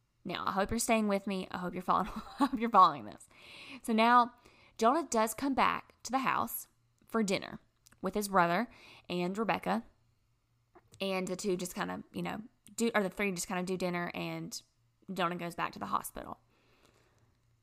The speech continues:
Now, Adam reports that after dinner, he takes an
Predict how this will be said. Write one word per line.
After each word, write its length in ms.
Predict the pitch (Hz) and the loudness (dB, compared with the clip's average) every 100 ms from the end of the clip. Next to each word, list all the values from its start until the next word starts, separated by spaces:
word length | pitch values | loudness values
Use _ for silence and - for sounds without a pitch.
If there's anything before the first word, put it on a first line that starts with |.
| _ _ _ 214 | _ _ _ -2
Now, 220 | 190 - | 2 2
Adam 320 | 202 220 285 | 2 0 0
reports 460 | 330 320 220 196 - | -4 -2 2 2 0
that 120 | 220 - | -4 -2
after 280 | - 254 | -2 0
dinner, 380 | 240 185 180 247 - | 2 2 2 -2 -4
he 120 | - | -4
takes 440 | 185 190 190 - - | 0 0 0 -4 -6
an 100 | 233 | -6